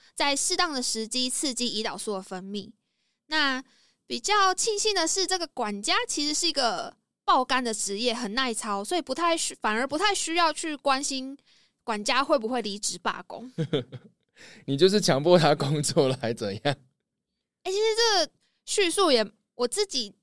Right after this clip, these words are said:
Speaker 1: 写完之后，我也觉得蛮，蛮微妙的，因为实际上是管家他被我们
Speaker 2: 唤醒啊，被你吵醒啊。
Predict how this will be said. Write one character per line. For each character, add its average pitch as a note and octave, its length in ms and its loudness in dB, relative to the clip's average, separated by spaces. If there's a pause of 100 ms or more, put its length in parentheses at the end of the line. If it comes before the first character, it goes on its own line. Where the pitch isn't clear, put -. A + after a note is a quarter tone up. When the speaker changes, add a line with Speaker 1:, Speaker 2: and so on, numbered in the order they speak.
(160)
Speaker 1:
写 G#3+ 280 0
完 G3+ 260 2
之 B3+ 180 -2
后， C#4 180 4
我 C4 100 4
也 C4+ 80 4
觉 G#3 120 -4
得 G3 60 -2
蛮， F#3+ 260 -4
蛮 A3+ 320 -4
微 G#3 200 0
妙 A3 300 -4
的， - 200 -16 (200)
因 F#4+ 100 0
为 A4 60 4
实 D4+ 160 -2
际 F4 160 0
上 E4+ 180 0
是 F4+ 120 -2
管 G#3 360 2
家 C#4 240 2
他 C#4+ 160 0
被 C#4+ 320 2
我 G#3 140 0
们 G3 340 -8 (360)
Speaker 2:
唤 D#3+ 260 8
醒 F#2+ 320 -2
啊， E2+ 180 -10 (120)
被 G3 160 8
你 C#3 100 0
吵 B2+ 280 0
醒 A2+ 280 -2
啊。 F2+ 160 -12